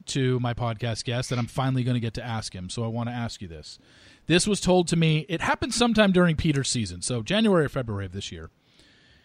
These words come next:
I was told something about your season that I was like,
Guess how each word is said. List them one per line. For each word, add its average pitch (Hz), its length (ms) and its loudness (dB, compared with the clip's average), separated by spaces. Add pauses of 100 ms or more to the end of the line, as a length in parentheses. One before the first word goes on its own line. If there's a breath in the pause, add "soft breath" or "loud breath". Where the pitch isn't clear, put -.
(840 soft breath)
I 190 140 4
was 214 180 4
told 202 260 6
something 165 320 4
about 160 220 6
your 156 140 4
season 143 480 0
that 127 260 -2 (220)
I 147 160 2
was 135 200 0
like, 120 320 -6